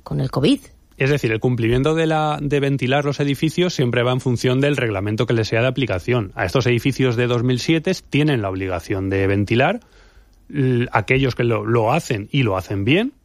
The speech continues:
Speaker 2: pero, eh, la medición de C O dos o, o enseñar esa medida de C O dos para tomar una decisión o para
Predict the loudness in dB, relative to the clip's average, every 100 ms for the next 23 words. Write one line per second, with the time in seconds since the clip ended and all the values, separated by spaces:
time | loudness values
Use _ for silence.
0 | _ _ _ -20 _ _ _ -2 0 0
1 | -2 -2 0 0 -2 -2 -2 0 2 2
2 | 0 0 0 0 0 0 0 2 0 -2
3 | 0 0 -2 -2 0 0 0 0 -2 -2
4 | 0 0 2 0 0 0 0 0 -2 -2
5 | -2 0 0 0 0 0 0 0 2 0
6 | -2